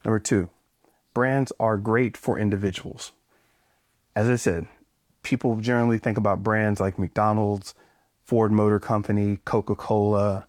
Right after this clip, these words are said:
In-N-Out Burger, you know, Slutty Vegan in Atlanta.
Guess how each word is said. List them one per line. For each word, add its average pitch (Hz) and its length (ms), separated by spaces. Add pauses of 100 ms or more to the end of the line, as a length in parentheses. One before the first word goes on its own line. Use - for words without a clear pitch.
In-N-Out 107 520
Burger, 101 560 (920)
you 110 80
know, 87 100
Slutty 110 400
Vegan 107 440
in 98 140
Atlanta. 101 600